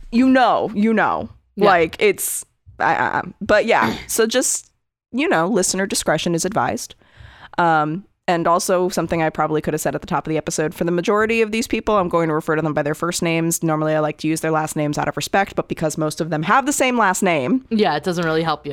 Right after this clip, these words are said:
Speaker 1: it's,
Speaker 2: very much.
Speaker 1: yeah, it's
Speaker 2: Yeah.
Speaker 1: not, it's not helpful. So for Brenda's sisters, I'll be using their last names because many of them are married, um, and have changed their names. But yeah, so.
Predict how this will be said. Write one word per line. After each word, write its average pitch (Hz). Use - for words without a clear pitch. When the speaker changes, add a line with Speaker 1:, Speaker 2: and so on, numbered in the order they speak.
Speaker 1:
it's, 160
Speaker 2:
very 226
much. 226
Speaker 1:
yeah, 160
it's 269
Speaker 2:
Yeah. 220
Speaker 1:
not, 190
it's 170
not 147
helpful. 123
So 175
for 170
Brenda's 180
sisters, 247
I'll 220
be 226
using 220
their 214
last 202
names 196
because 160
many 151
of 151
them 143
are 147
married, 165
um, 143
and 151
have -
changed 135
their 151
names. 196
But -
yeah, -
so. -